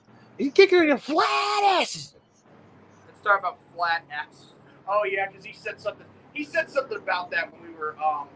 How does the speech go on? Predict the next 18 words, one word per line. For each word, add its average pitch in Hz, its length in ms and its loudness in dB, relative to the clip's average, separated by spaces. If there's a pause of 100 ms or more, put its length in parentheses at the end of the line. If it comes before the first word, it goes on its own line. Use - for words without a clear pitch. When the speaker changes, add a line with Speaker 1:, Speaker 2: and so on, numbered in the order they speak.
Speaker 1:
My 107 120 -6
sources 110 440 -2
Speaker 2:
we 113 100 4
Speaker 1:
say, - 60 -4 (720)
"Well, 240 160 10
tell 294 160 12
all 320 220 12
your 285 200 10
sources 269 540 12
live 226 320 12
chats 226 320 10
to 185 80 8
blow 214 260 12
it 262 60 12
out 254 260 12
their 214 140 12
exhaust." 190 840 10 (1800)
Speaker 2:
Uh-oh. - 240 -2